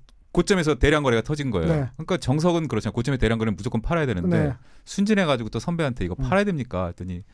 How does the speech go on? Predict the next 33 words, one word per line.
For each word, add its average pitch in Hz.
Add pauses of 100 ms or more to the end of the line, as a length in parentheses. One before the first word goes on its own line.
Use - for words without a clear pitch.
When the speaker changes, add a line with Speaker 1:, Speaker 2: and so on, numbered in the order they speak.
(120)
Speaker 1:
"버텨라." 107
Speaker 2:
네. 131 (240)
Speaker 1:
했더니 143
그 -
다음 127
날부터 131
점하를 175
찍기 -
시작해가지고 98
Speaker 2:
네. -
Speaker 1:
결국 104
마이너스 95
십 -
프로였는데 117
Speaker 2:
네. 127 (1080)
Speaker 1:
그때는 233
정말 143
세상이 185
내 101
것 120
같고 123
짜릿했죠. 147 (180)
근데 123
Speaker 2:
음. 110
Speaker 1:
그런 160
행운을 156
자기가 107
노린다라는 95
것은 95 (320)
그거는 143
그렇게 139
주식을 123
접근해서는 98